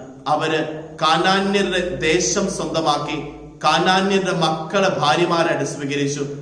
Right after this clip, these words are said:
അവരുടെ വിഗ്രഹങ്ങളെ തങ്ങളുടെ അലമാരകളിൽ സൂക്ഷിച്ചു. ആ സൂക്ഷിച്ചത് മൂലം എന്ത് സംഭവിച്ചു? അവരുടെ ജീവിതത്തിലേക്ക് തിന്മ കടന്നു വരികയും അത് അവരുടെ ജീവിതത്തിന്റെ നാശത്തിന് കാരണമാവുകയും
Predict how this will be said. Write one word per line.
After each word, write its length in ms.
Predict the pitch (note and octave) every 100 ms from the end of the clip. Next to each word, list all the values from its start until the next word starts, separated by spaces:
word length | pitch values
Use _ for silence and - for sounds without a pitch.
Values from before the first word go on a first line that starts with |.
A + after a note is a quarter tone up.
| - -
അവരുടെ 260 | D3 D3+ D3+
വിഗ്രഹങ്ങളെ 1040 | C#3 C#3+ E3+ E3+ E3+ E3 D#3 D3 - - -
തങ്ങളുടെ 260 | D3+ C#3+ C#3+
അലമാരകളിൽ 880 | C#3 E3 E3+ E3+ E3 E3 D3+ C#3
സൂക്ഷിച്ചു. 600 | C#3+ C#3 B2+ C#3 B2+ B2+ B2 - - -
ആ 240 | D3+ E3 -
സൂക്ഷിച്ചത് 600 | E3+ - G#3+ G#3 G3+ F#3
മൂലം 240 | E3 D#3+ C#3+
എന്ത് 180 | D#3
സംഭവിച്ചു? 680 | D#3+ D3+ C#3 C#3 C3 C#3 - - - -
അവരുടെ 380 | C#3 D#3+ E3 E3
ജീവിതത്തിലേക്ക് 1000 | - D3+ D#3+ D#3 D3+ D3+ C#3 C#3+ - - - -
തിന്മ 380 | E3 F3+ F#3+ G3+
കടന്നു 420 | E3+ D3+ D#3 E3+
വരികയും 720 | D#3+ C#3+ D3+ C#3 - - - C#3+
അത് 120 | C#3+
അവരുടെ 320 | E3 D#3 C#3+
ജീവിതത്തിന്റെ 960 | - D#3 E3 E3 D#3+ D#3 C#3+ - - - C3
നാശത്തിന് 760 | C#3 D#3+ E3 - F3 E3 D#3+
കാരണമാവുകയും 1120 | D#3+ - C3+ C3+ C#3 C3+ B2 B2 A#2+ A2+ -